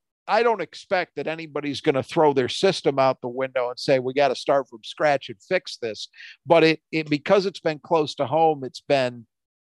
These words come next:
it's been really interesting to watch, 'cause I don't have, for as long as I've been paying attention to this stuff, I don't have another example in the Big Ten that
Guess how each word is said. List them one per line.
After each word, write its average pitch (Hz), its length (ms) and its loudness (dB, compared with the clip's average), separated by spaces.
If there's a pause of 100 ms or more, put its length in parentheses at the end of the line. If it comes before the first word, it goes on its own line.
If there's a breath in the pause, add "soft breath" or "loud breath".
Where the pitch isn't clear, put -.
(120)
it's 135 180 -4
been 139 320 2
really 170 460 4
interesting 151 400 -6
to 127 60 -4
watch, 139 380 4
'cause 131 160 -6 (160)
I 208 200 4
don't 170 280 -4
have, 127 420 0 (340)
for 147 80 -4
as 131 80 -4
long 180 160 2
as 156 80 -2
I've 170 140 4
been 151 120 -10
paying 135 260 -8
attention 123 440 -8
to 117 40 -6
this 117 140 -2
stuff, 123 260 2 (120)
I 147 120 6
don't 160 220 2
have 139 160 2
another 135 400 -2
example 131 500 -4
in 127 120 -10
the 117 80 -12
Big 131 340 0
Ten 143 420 2 (640)
that 131 340 0